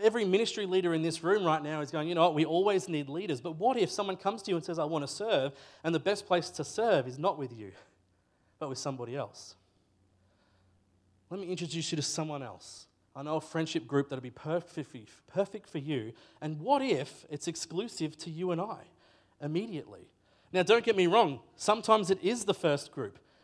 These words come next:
And I don't want you to look at the second group and go, "Oh, cool, that's what rapid inclusion looks like.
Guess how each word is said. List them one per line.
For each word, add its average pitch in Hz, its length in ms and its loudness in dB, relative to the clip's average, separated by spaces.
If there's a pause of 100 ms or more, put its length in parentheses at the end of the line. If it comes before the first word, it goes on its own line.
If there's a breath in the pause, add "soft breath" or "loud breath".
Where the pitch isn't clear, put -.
And 160 80 4
I 170 60 8
don't 196 180 8
want 196 140 4
you 180 80 4
to 160 40 2
look 220 180 -2
at 226 80 -4
the 165 80 -8
second 208 340 2
group 160 240 6
and 156 100 2
go, 151 180 8
"Oh, 175 180 6
cool, 185 200 6
that's 165 240 6
what 160 240 2
rapid 165 240 4
inclusion 147 440 0
looks 202 200 -6
like. 151 200 4